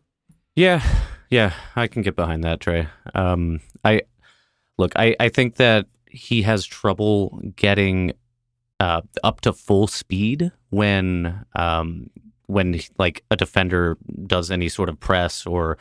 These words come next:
he has to, like, move around the, the defenders. But if he can just get up and go, uh, if they can get schemed, like I said, um, w-, without being touched at the line of scrimmage, I think this guy can fly. So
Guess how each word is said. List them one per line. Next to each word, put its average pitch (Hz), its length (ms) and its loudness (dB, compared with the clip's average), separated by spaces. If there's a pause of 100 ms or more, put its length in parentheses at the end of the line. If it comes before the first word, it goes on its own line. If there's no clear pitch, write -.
(180)
he 110 140 0
has 92 280 0
to, 80 320 -2 (200)
like, 85 180 -6
move 101 240 2
around 90 720 -2 (140)
the, 95 300 2
the - 120 -12
defenders. 110 480 -2
But - 260 -2
if - 140 -4
he 127 100 -2
can 135 220 -2
just 104 240 -6
get 87 120 0
up 95 140 0
and 85 180 -4
go, 90 400 -4 (460)
uh, 80 160 0
if - 140 -6
they 104 120 0
can 110 180 -2
get 104 180 0
schemed, 92 440 -2
like 95 160 -2
I 92 120 0
said, 92 580 -4 (220)
um, 87 400 -4 (520)
w-, 87 240 -8
without 98 400 0
being 90 200 -2
touched - 260 -4
at - 40 -20
the - 60 -6
line 87 200 -2
of 82 40 -4
scrimmage, 85 400 -4
I 82 100 0
think - 180 -4
this - 160 -10
guy 82 160 -8
can - 160 -12
fly. 82 400 -8
So 82 460 -6